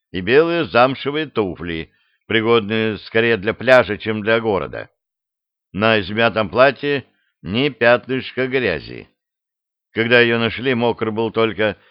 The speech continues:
кончик левой туфли. «Возраст лет тридцать восемь, сорок», определил врач после осмотра.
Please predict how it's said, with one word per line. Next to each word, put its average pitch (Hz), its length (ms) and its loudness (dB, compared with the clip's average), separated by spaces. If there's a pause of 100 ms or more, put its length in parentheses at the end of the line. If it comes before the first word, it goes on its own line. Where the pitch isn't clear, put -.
(200)
кончик 180 480 -2
левой 113 320 2
туфли. 69 500 -8 (1400)
«Возраст 147 840 2
лет 120 340 -2 (200)
тридцать 127 840 -4
восемь, 110 680 -2 (240)
сорок», 107 500 0 (400)
определил 107 520 0
врач 135 380 0
после 107 340 -6
осмотра. 90 580 -10